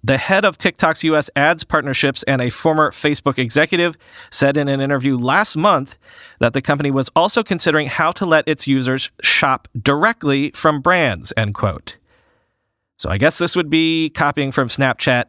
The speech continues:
and Instagram then. Quick question though, over the last decade or so, each new social networking and chat platform has differentiated by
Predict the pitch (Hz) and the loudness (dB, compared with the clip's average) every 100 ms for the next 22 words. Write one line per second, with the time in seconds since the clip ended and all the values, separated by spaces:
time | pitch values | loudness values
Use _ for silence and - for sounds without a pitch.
0 | - 147 175 202 - 190 196 190 185 190 | -2 0 0 -2 -2 -4 -2 -4 0 0
1 | 190 175 185 185 202 _ - - - - | 0 -2 -2 -2 -8 _ -20 -20 -20 -20
2 | - _ - 294 - 247 220 180 151 143 | -20 _ -4 -4 0 0 0 2 2 2
3 | - 185 190 196 254 262 214 202 170 156 | 0 0 2 2 2 2 0 2 0 0
4 | - 139 117 - _ _ - 214 220 - | 2 0 0 -6 _ _ -2 -2 2 2
5 | - - - 156 175 175 165 - 165 165 | 2 -4 -4 0 0 0 0 0 2 2
6 | 156 151 160 160 151 - 120 113 107 _ | 0 2 0 0 -4 -2 -2 -2 -6 _
7 | - - 143 - 147 131 - 127 120 - | -4 0 0 0 0 0 0 0 -2 -10
8 | _ - - _ _ _ _ - 131 131 | _ -20 -20 _ _ _ _ 0 0 0
9 | 117 175 185 185 180 - 175 170 160 131 | -2 -2 2 2 2 2 0 2 0 2
10 | 139 135 135 139 | 2 4 2 0